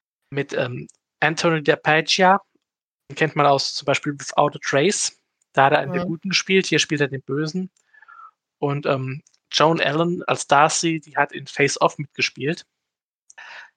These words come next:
Speaker 1: Ja, der Film ist halt, er kann die Geschichte halt auch nicht retten. Er
Speaker 2: Mhm.
Speaker 1: plätschert auch ziemlich nur dahin, ähm, ja. Dann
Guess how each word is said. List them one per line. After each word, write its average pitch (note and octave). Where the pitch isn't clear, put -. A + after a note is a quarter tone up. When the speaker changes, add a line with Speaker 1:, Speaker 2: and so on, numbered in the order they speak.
Speaker 1:
Ja, C#3+
der C#3+
Film E3
ist -
halt, D3+
er -
kann D3
die D#3
Geschichte D#3
halt D3+
auch C#3+
nicht F3+
retten. -
Er F3+
Speaker 2:
Mhm. F3
Speaker 1:
plätschert D#3
auch C#3
ziemlich D#3
nur D3+
dahin, D#3+
ähm, C#3+
ja. B2
Dann E3+